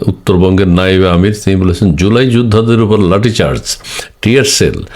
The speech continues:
রাবার বুলেট, দুঃখজনক।" সারজিস আলম।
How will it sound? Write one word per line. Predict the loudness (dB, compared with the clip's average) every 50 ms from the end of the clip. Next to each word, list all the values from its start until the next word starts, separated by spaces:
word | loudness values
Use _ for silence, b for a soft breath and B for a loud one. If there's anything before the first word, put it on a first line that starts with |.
| B B B -4
রাবার | 0 0 2 2 2 2 2
বুলেট, | 2 2 2 0 0 -2 -6 -10 -10 -6 -4
দুঃখজনক।" | -2 -2 -2 -2 -2 -2 -2 -2 -2 -2 -2 -4 -6 -6 -10 -14 -14 -14 _ _ _ -6
সারজিস | -2 -2 0 0 2 0 0 0 -2
আলম। | -2 -4 -4 -6 -8